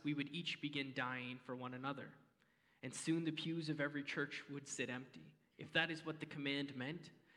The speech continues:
that we would love as Jesus loved and we would each die for one another, then the churches would be empty. There would be no one left to share the gospel. No, Jesus gave us the perfect example of love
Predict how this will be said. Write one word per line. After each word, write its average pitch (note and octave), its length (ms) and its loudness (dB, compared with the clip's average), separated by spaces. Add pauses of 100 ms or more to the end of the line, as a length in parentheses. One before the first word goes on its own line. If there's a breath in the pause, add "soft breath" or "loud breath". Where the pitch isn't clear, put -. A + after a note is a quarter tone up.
(140 loud breath)
that C3 80 0
we C#3+ 120 8
would C3+ 140 2
love C3+ 320 2
as C3 140 -2
Jesus C3+ 400 0
loved C3 300 0
and B2+ 100 -2
we C3 80 -2
would B2+ 140 -4
each C3 300 -2
die A#2+ 380 -4
for C3 120 -6
one B2+ 160 -2
another, B2+ 360 -4 (520 loud breath)
then C#3 100 2
the C#3 60 4
churches D3 580 4
would C#3 160 0
be C3 140 4
empty. C3+ 400 -2
There C3 100 0
would B2+ 160 -2
be C3 120 0
no D3 180 2
one C#3 320 0
left - 340 0 (260 loud breath)
to D3+ 60 0
share C#3+ 260 6
the C3 80 0
gospel. C3+ 560 2
No, C#3 220 0
Jesus F3+ 500 0
gave D#3+ 300 6
us C3+ 160 0
the B2+ 120 -4
perfect - 460 -4
example C3+ 460 -2
of C3 140 -6
love C3 300 0